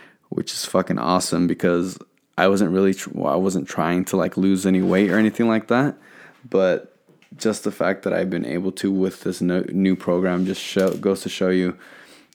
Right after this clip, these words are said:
how well it works. So, um, yeah, guys, that's, that's kind of an update as far as, you know, the hiatus, how the shred went,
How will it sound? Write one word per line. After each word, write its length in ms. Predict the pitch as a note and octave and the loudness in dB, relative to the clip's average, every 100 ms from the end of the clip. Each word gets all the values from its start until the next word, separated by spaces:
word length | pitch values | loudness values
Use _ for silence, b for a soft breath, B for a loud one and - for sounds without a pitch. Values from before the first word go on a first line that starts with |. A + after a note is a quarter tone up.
| B B _ _ | B B _ _
how 260 | - G#2 F#2 | -4 0 2
well 260 | F2+ F2 | 2 2
it 120 | D#2+ - | 0 -2
works. 520 | C#2+ C2 - - - B B B B B B | -2 -4 -6 -14 -16 B B B B B B
So, 440 | - - F#2 F2+ F2 | -4 2 4 4 4
um, 420 | E2+ - - - B B B B _ - G#2 | 2 -2 -6 -10 B B B B _ -8 -2
yeah, 140 | A#2 | 0
guys, 260 | G#2+ F#2+ F#2+ | 2 0 2
that's, 360 | G2 - - | 0 -2 -12
that's 320 | - F#2 F#2+ | -2 0 0
kind 180 | - A2+ | 4 4
of 80 | G#2+ | 6
an 60 | G2+ | 4
update 520 | G2 G#2+ G#2+ G#2+ - | 4 4 4 4 -2
as 120 | - | -10
far 340 | - F2+ F2+ | -2 2 4
as, 300 | F2+ F#2 G2+ - - _ _ _ - | 2 0 -4 -16 -20 _ _ _ -4
you 320 | G#2 F2+ G2 | -2 0 0
know, 140 | E2+ | 0
the 80 | E2+ | -2
hiatus, 800 | - G2+ G2+ G#2 G2+ G2 - - B B B B B B B B | 0 2 4 6 4 2 -2 -10 B B B B B B B B
how 360 | - - G2+ G2+ | -12 0 2 4
the 120 | G2+ | 0
shred 320 | - F#2+ F#2 | 0 2 4
went, 520 | F2 F2+ F#2 F2+ - | 2 2 2 0 -2